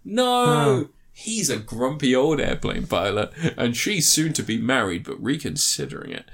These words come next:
Speaker 1: It takes a little bit of magic and a big bit of chance for them to come together.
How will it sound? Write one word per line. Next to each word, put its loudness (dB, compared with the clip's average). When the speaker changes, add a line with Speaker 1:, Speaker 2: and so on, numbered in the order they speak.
Speaker 1:
It 0
takes 2
a 0
little 2
bit 0
of -2
magic -2
and -4
a 0
big 0
bit 2
of 0
chance 2
for 0
them 0
to 0
come -2
together. 0